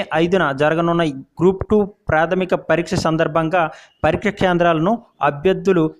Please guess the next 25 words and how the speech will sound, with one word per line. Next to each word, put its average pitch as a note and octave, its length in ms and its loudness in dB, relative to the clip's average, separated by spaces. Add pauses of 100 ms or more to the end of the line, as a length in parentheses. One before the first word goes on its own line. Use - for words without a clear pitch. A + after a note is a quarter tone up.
(120)
సులభంగా F#3 560 0
గుర్తించేలా F3 560 0 (160)
ఆంధ్రప్రదేశ్ E3+ 480 0 (140)
పబ్లిక్ D#3+ 320 0
సర్వీస్ E3+ 280 0 (120)
కమిషన్ D#3+ 420 0 (400)
ఏపీపీఎస్సీ F3+ 580 0 (120)
చర్యలు F3 300 2
అనేది E3 260 2 (100)
తీసుకుంటుంది. F3 600 2 (460)
అయితే D#3+ 160 2 (120)
గత D#3 120 0 (120)
ఆదివారం F3+ 460 2
పంచాయతీ F3+ 480 0
కార్యదర్శులు E3+ 580 2 (320)
పరీక్షకు E3 440 -2
జ-, D#3 160 -2
జరగగా D#3 380 2 (360)
అభ్యర్థులు F#3 420 2 (100)
ఇబ్బందులు F#3 420 0
పాలైనట్ల E3+ 540 2
నేపథ్యంలో E3 540 0
ఈసారి E3+ 300 2 (200)
జాగ్రత్త F3 460 0
అనేది D#3+ 220 0